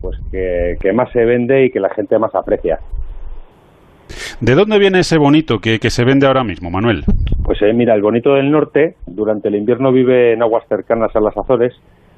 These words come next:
Speaker 1: y a finales de la primavera, para mayo, para junio, se desplaza hasta el mar Cantábrico y es en esta migración cuando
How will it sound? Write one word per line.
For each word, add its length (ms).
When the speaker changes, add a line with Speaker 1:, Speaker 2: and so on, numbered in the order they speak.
Speaker 1:
y 220
a 80
finales 380
de 80
la 120
primavera, 680
para 180
mayo, 300
para 160
junio, 340
se 140
desplaza 500
hasta 180
el 60
mar 160
Cantábrico 640
y 140
es 160
en 100
esta 220
migración 500
cuando 320